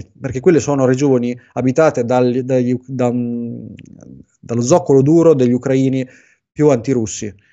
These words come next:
E la Russia sa benissimo che, eh, cercare di occupare quel, come dice Mersheimer, lo ripete spesso,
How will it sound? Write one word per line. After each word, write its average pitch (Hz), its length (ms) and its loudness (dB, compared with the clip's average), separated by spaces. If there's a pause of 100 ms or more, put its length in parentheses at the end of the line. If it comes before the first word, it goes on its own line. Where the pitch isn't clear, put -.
(140)
E 127 60 0
la 131 60 4
Russia 151 240 -2
sa 131 100 -4
benissimo 135 480 -2
che, 131 220 4
eh, 113 580 -4 (160)
cercare 143 320 0
di 127 80 2
occupare 123 460 -2
quel, 117 380 -4
come 120 200 -6
dice 123 180 -4
Mersheimer, 123 720 0 (200)
lo 123 120 -8
ripete 120 300 -6
spesso, 135 560 -2